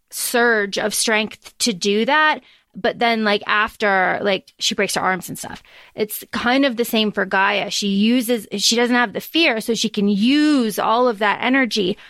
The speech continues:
But then afterwards, she's just, like, totally spent. So that is her weakness. She says, like, everybody has, like, a weakness, and this is hers. I do like that we get that weakness, like, right up front, so that whenever, uh, Gaia has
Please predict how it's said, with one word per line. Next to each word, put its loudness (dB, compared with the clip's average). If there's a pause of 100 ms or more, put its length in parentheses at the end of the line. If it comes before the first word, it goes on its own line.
(120)
But 0
then 0
afterwards, 0
she's -2
just, -4
like, -6
totally -8
spent. -10 (480)
So -4 (320)
that 2
is 0
her 2
weakness. 0
She 0
says, 0
like, 0
everybody 0
has, 0
like, -6
a -2
weakness, -2
and 2
this -4
is -6
hers. -4 (300)
I -2
do 0
like 2
that 0
we -2
get -2
that -2
weakness, -2
like, -2
right 0
up 0
front, -2 (260)
so -4
that 0
whenever, 2
uh, 2
Gaia 2
has 0